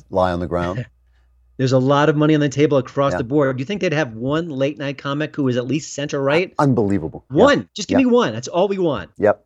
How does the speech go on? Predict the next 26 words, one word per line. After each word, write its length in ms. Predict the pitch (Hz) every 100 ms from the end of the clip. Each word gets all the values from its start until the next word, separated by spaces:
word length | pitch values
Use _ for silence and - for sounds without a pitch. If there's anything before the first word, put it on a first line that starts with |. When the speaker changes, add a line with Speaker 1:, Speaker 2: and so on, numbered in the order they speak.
| _
Speaker 2:
That 280 | 143 185 -
person, 300 | 208 185 127
that 160 | 131 143
guy 200 | 175 185
or 100 | 160
gal 300 | 143 151 131
would 100 | 120
be 140 | 131 123
a 100 | 113
superstar. 800 | - - 165 - 92 - 82 58 110
Speaker 1:
Uh, 60 | 120
it's, 160 | 135 -
it's 120 | -
Speaker 2:
I 60 |
would 120 | 165 156
Speaker 1:
amazing. 220 | 156 170
Speaker 2:
watch 100 | 147
them 140 | 156 -
every 220 | 170 160
night, 320 | 147 147 80 _ _ -
Speaker 1:
Yep. 140 | 196
Speaker 2:
even 100 | 247
if 80 | 302
they're 160 | 233 208
moderately 540 | 170 175 185 - 160
funny. 400 | - 185 131 78